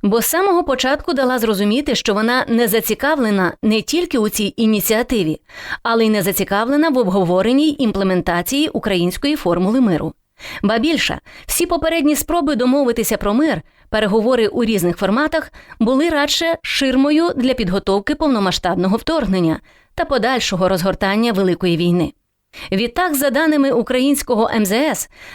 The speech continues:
за перші вісім років війни з дві тисячі чотирнадцятого по дві тисячі двадцять другий рік Україна провела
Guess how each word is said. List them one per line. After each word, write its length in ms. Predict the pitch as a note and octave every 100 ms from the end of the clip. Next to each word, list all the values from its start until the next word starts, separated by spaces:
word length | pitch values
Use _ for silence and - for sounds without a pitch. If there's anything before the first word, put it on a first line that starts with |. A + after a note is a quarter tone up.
| -
за 160 | F#3
перші 340 | A3+ F4 - D#4
вісім 300 | D#4 D4 B3
років 280 | C#4 C4+ G#3+
війни 360 | A#3 C4+ D#4
з 40 | E3+
дві 160 | G#3
тисячі 380 | A3+ A#3 B3 A#3
чотирнадцятого 800 | A3+ G#3+ G#3 A#3+ B3+ G#3+ G#3 F3
по 120 | F#3
дві 160 | E3 F#3+
тисячі 340 | A#3+ A3+ G#3+
двадцять 320 | F3+ G#3 G3
другий 240 | F#3 F#3 F3
рік 240 | C#4+ - - - -
Україна 500 | A3+ G3+ G3+ G3+ D4
провела 480 | D#4+ B3+ G#3 A3+ C4+